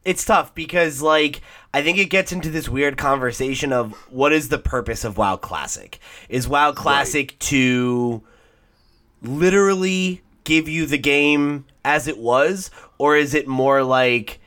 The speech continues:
Speaker 1: the Crash Bandicoot Insane Trilogy, the Spyro Remaster, Pokemon Fire Red and Leaf Green, where it's more about preserving the original experience the way you remember it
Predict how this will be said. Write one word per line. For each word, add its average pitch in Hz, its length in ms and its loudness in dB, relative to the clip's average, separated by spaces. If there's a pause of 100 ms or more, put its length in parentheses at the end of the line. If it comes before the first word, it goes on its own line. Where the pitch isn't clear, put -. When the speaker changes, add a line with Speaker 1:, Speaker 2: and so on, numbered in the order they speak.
(260)
Speaker 1:
the 113 80 -8
Crash 117 320 -2
Bandicoot 156 580 0
Insane 143 480 0
Trilogy, 143 760 2
the 110 120 -6
Spyro 147 440 2
Remaster, 139 1040 0
Pokemon 135 460 -2
Fire 135 280 2
Red 131 160 2
and 123 100 -2
Leaf 127 220 -2
Green, 143 540 0 (260)
where 135 180 2
it's 127 160 -2
more 135 260 4
about 131 420 2 (340)
preserving 135 1160 2 (160)
the 135 160 0
original 131 440 2
experience 139 720 0
the 117 120 -4
way 117 180 0
you 120 240 -2
remember 113 760 2
it 180 320 0